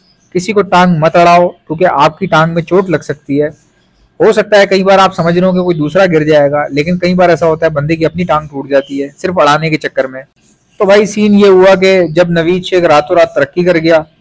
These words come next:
तो कई लोग ऐसे थे जो ताक रख के बैठे हुए थे, नज़र रख के बैठे हुए थे, कुछ ऐसा करें कि ये थोड़ा सा नीचे आ जाए या हम थोड़े से ऊपर हो जाएं। भाई, आप थोड़े से ऊपर हो जाएं,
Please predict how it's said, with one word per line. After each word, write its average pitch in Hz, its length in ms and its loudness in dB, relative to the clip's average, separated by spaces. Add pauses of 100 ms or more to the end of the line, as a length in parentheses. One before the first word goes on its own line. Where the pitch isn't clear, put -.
(300)
तो - 120 -12
कई 175 140 2
लोग 190 220 2
ऐसे 165 240 2
थे 180 120 0
जो 170 140 0
ताक 156 400 0
रख 160 180 -2
के 175 100 0
बैठे 147 260 2
हुए 147 120 0
थे, 151 120 -2
नज़र 147 220 0
रख 147 160 -4
के 160 120 -2
बैठे 135 220 2
हुए 139 140 -2
थे, 143 120 -6 (720)
कुछ 160 160 -2
ऐसा 160 260 2
करें 165 300 -2
कि 160 420 0 (380)
ये 151 200 0
थोड़ा 156 200 2
सा 160 100 0
नीचे 147 300 -2
आ 147 160 4
जाए 143 340 2 (420)
या 143 140 0
हम 156 160 -2
थोड़े 151 180 0
से 147 100 -4
ऊपर 143 260 -2
हो 143 140 0
जाएं। 139 260 -6 (440)
भाई, 180 120 4
आप 170 380 2
थोड़े 190 180 2
से 190 80 0
ऊपर 170 260 2
हो 139 120 2
जाएं, 190 280 0